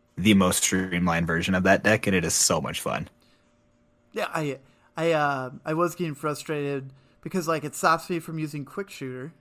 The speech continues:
Speaker 2: You know, I can't Quick Shoot anything if I wanna try to stay on the advantage if I'm not hitting hard. So that's, like, useless.
Speaker 1: Mm-hmm.
Speaker 2: So I'm always like, "All right, I gotta bring this up, and I'm just gonna use Drizzle and,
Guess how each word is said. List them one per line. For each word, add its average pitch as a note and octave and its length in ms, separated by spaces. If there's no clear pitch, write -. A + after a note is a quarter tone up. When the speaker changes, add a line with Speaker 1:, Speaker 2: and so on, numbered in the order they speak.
Speaker 2:
You D#3 80
know, C#3 180
I C#3 120
can't D3 260
Quick D#3+ 180
Shoot C3 240
anything C3 360
if C3 160
I C3 60
wanna B2+ 360
try C#3 180
to B2+ 120
stay C3 320
on B2+ 180
the B2+ 140
advantage C3 480
if B2+ 120
I'm C3 140
not C3+ 260
hitting C#3 280
hard. E3+ 260
So - 200
that's, C#3 280
like, C#3+ 220
useless. F3+ 260
Speaker 1:
Mm-hmm. F3+ 140
Speaker 2:
So - 140
I'm C3+ 160
always C#3 240
like, C3 200
"All C3+ 60
right, C#3 220
I C3 80
gotta C3+ 160
bring C#3 220
this C3 200
up, C3+ 200
and B2+ 80
I'm B2 100
just B2 140
gonna C3 120
use B2 220
Drizzle C3 640
and, A#2 220